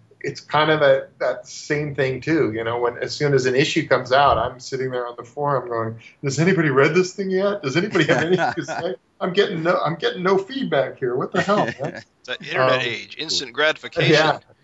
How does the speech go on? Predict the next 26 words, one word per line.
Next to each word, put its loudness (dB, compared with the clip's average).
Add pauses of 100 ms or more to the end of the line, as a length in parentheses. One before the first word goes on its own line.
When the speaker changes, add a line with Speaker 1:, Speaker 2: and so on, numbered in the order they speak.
(440)
Speaker 2:
Well, 0
yeah, 0
Speaker 1:
I'm -8
just, -10
Speaker 2:
that's 4
the 2
Speaker 1:
I 4
know, 2
I 0
know. 2
That's -6 (300)
the, 4
the, -2
the -2
screwed -2
up -2
thing 4
about 4 (160)
i-, -6 (140)
instant -6
gratification 0
is -6
you, -10
you're 0
like, 4 (380)
"I, 2